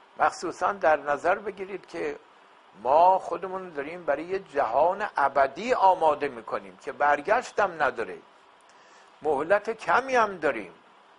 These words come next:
دوران اولیه که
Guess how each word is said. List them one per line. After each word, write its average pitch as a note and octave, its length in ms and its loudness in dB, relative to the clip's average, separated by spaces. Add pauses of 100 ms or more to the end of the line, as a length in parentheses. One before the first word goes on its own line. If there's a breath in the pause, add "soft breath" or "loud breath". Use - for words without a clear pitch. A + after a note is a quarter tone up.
(1400 soft breath)
دوران G3+ 480 4
اولیه F3+ 680 2
که F3 320 -6